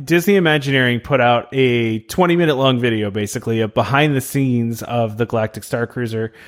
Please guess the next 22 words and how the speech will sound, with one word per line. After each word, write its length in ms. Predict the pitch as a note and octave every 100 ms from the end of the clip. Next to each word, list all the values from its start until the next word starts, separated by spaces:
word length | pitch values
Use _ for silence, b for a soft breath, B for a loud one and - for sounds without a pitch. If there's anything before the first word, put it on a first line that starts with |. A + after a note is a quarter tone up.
| B B B
uh, 220 | C3+ A#2
kinda 280 | G#2+ F3 G#3+
talking 420 | - E3 E3 E3
a 60 | C#3
lot 220 | B2 C3
about 280 | C#3 B2+ B2
some 160 | - B2
of 60 | A#2+
the 80 |
things 560 | A2 C3+ A#2+ A2+ A2 -
that 180 | C3 A#2
are 120 | G2+
co-, 300 | - C#3+ B2
that 140 | C3 A#2
is 100 | -
coming, 400 | D#3+ D3+ A#2+ A#2
and 80 | A#2+
we, 180 | C3 C3+
we 100 | C#3+
got 200 | E3 D#3+
to 60 |
see, 480 | C#3 E3 D3 C#3 C3